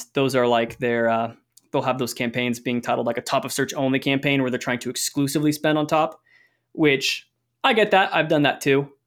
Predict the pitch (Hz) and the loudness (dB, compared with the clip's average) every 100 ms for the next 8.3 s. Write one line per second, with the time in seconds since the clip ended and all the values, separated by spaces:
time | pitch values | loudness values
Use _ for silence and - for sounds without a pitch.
0 | - 135 127 123 120 120 - 143 - 160 | -4 0 2 2 0 -2 -2 0 0 0
1 | 147 131 139 135 127 127 127 143 139 139 | 0 0 -2 -2 -4 -2 -2 -2 -4 -2
2 | 131 117 - 131 135 131 123 123 - _ | -2 -2 -4 -6 0 0 2 -2 -6 _
3 | _ _ - 165 175 170 160 156 147 135 | _ _ 0 4 4 2 0 2 2 4
4 | 135 135 131 - 143 127 - - 139 - | 2 0 -2 -2 -2 -2 -2 -2 0 0
5 | 117 117 - - 277 208 131 - - - | -2 -2 -8 4 6 6 4 0 -6 -10
6 | _ _ _ - 143 131 139 - - 127 | _ _ _ 0 0 2 0 -2 -2 -2
7 | - 139 135 131 - _ _ _ - 139 | 0 2 2 0 -6 _ _ _ -4 0
8 | 135 131 | 2 0